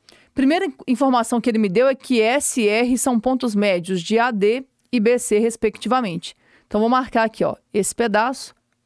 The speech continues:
é do mesmo tamanho que esse, esse pedaço é do mesmo tamanho que esse. Que mais que ele conta? Ele fala assim, ó, além disso,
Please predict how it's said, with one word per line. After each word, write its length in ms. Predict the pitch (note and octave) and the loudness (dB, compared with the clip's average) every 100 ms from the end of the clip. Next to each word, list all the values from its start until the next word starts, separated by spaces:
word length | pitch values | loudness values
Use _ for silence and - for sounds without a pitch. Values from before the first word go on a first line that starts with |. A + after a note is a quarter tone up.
| - | -6
é 80 | G#3 | -2
do 100 | G3 | 0
mesmo 260 | F3+ F#3 | 0 0
tamanho 320 | G#3+ G#3+ F3 F3+ | 0 -2 -2 -2
que 120 | C4+ | 0
esse, 360 | A3 A3 - - _ _ - _ _ | 0 0 -6 -12 _ _ -20 _ _
esse 260 | G#3 G3 - | -2 0 0
pedaço 560 | B3 F#3 D#3+ F#3 - _ _ _ | 0 0 0 -4 -12 _ _ _
é 100 | G#3 | -4
do 120 | G#3 | -2
mesmo 260 | G#3 F3+ F#3+ | -4 -4 -6
tamanho 320 | A3+ G3+ E3+ | -4 -4 -6
que 140 | F3 B3+ | -4 -4
esse. 320 | - - - _ _ _ _ _ _ _ _ _ _ _ - | -4 -10 -14 _ _ _ _ _ _ _ _ _ _ _ -4
Que 140 | E4 | 0
mais 320 | D#4 D#4 D#4 | 2 2 2
que 80 | - | 0
ele 120 | C4+ | -2
conta? 460 | B3 A3 D#3 - - - _ _ | 0 -2 -4 -6 -14 -20 _ _
Ele 180 | - A#3+ | -2 0
fala 300 | A3+ A#3+ B3+ | 0 0 2
assim, 340 | B3+ - G#3+ F3+ | 0 0 0 0
ó, 160 | - - _ _ _ _ _ _ _ _ _ _ _ | -4 -8 _ _ _ _ _ _ _ _ _ _ _
além 320 | A#3+ C4 E4+ | -2 0 2
disso, 480 | B3 C4 C#4+ - D#3+ | 2 2 0 -4 -10